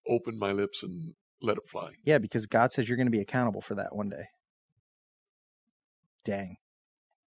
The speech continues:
Speaker 2: Mic drop. We're done. That's all I got.
Speaker 1: <laughs> Yeah.
Speaker 2: Do you have anything else?
Speaker 1: No, no, no, no, no.
Speaker 2: I think we bled
Speaker 1: I
Speaker 2: this
Speaker 1: think
Speaker 2: thing
Speaker 1: that's
Speaker 2: dry.
Speaker 1: enough. I think that's enough.
Speaker 2: I mean,
Speaker 1: <laughs>
Speaker 2: yeah, I don't know. I, I really,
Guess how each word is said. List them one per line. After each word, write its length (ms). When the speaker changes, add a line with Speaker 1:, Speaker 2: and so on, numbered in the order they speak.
Speaker 2:
Mic 240
drop. 300
We're 100
done. 280
That's 280
all 140
I 80
got. 300
Speaker 1:
<laughs> 300
Yeah. 340
Speaker 2:
Do 60
you 80
have 140
anything 300
else? 320
Speaker 1:
No, 140
no, 120
no, 140
no, 140
no. 240
Speaker 2:
I 100
think 200
we 100
bled 260
Speaker 1:
I 40
Speaker 2:
this 100
Speaker 1:
think 80
Speaker 2:
thing 100
Speaker 1:
that's 100
Speaker 2:
dry. 220
Speaker 1:
enough. 340
I 80
think 200
that's 200
enough. 400
Speaker 2:
I 60
mean, 180
Speaker 1:
<laughs> 200
Speaker 2:
yeah, 300
I 120
don't 100
know. 340
I, 240
I 80
really, 580